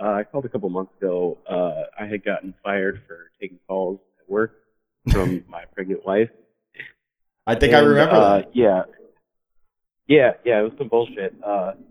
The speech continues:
Speaker 1: I have two jobs now because that's how that works out. Uh,
Speaker 2: Oh,
Speaker 1: one of
Speaker 2: no.
Speaker 1: them is, like, a boring office job where I get to listen to, you know, Street Fight and other podcasts all day and further radicalize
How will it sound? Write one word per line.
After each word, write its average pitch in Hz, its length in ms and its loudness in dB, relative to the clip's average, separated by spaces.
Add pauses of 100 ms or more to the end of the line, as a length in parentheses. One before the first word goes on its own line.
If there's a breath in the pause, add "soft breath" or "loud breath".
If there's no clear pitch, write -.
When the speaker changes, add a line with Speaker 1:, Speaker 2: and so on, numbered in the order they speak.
(240)
Speaker 1:
I 117 60 -8
have 127 280 0
two 165 120 -2
jobs 110 320 2 (100)
now 92 260 -6
because 87 360 -12 (160)
that's - 240 -18
how 92 100 -20
that 92 160 -12
works - 200 -20 (120)
out. - 420 -20
Uh, 85 180 -14 (180)
Speaker 2:
Oh, 107 160 -6 (120)
Speaker 1:
one 110 120 2
of 107 80 0
Speaker 2:
no. 117 80 2
Speaker 1:
them 107 100 0
is, 101 160 -2
like, 98 240 -4
a 101 60 -12
boring 92 420 -4
office 92 300 -4 (100)
job 90 280 -4
where 90 120 -4
I 90 80 -4
get 92 220 -12
to 95 200 -14 (120)
listen 98 380 -12 (180)
to, 87 320 -10
you 101 80 -10
know, 85 180 -14 (440)
Street 113 220 -2
Fight 98 300 -2
and 90 140 -12
other 87 160 -8
podcasts 98 560 -10
all 82 180 -12
day 85 240 -12 (100)
and 98 80 -20 (140)
further 87 160 -16
radicalize 92 560 -8